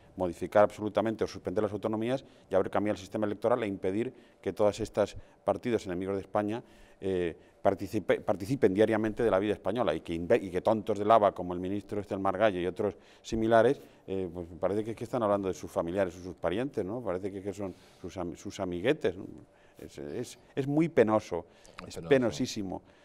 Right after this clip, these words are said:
Speaker 1: eh, asistir al espectáculo de, de la política española, como usted me ha, muy bien ha dicho antes, al espectáculo corrompido de la partitocracia hasta límites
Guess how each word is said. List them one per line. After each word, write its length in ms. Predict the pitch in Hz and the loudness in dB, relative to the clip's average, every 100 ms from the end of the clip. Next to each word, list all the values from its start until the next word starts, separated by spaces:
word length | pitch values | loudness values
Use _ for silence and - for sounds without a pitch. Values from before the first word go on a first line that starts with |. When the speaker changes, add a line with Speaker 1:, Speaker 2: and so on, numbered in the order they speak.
| - - | -20 -8
Speaker 1:
eh, 120 | - | 0
asistir 520 | 98 - 107 - 120 110 | 0 0 -4 -4 2 4
al 120 | 101 | 4
espectáculo 760 | 101 104 85 107 98 104 104 | 0 -8 -2 -2 -2 0 0
de, 260 | 95 87 82 - _ - - - | 0 -2 -6 -12 _ -20 -20 -8
de 160 | 95 | 0
la 120 | 92 | 2
política 440 | 90 92 101 104 104 | 2 0 -4 -4 -6
española, 360 | - 101 110 | -2 0 0
como 120 | 95 90 | -2 -6
usted 180 | - | -6
me 120 | 110 107 | -4 -2
ha, 40 | |
muy 500 | 101 57 80 90 104 | -4 -8 -12 -10 -6
bien 160 | 101 95 | -4 -4
ha 40 | |
dicho 200 | 92 - | -4 -6
antes, 260 | 101 110 - | -6 -4 -4
al 80 | 85 | -4
espectáculo 640 | - 85 - 101 - 104 | -6 -8 -2 -2 0 -2
corrompido 640 | - 87 90 85 117 104 | 0 0 -2 -2 0 4
de 40 | 98 | 4
la 100 | 92 | 4
partitocracia 640 | 87 85 92 - 98 - | 2 -2 -6 -4 -2 -2
hasta 200 | 107 104 | -2 0
límites 520 | 87 95 92 104 95 | -2 -2 -2 -2 -4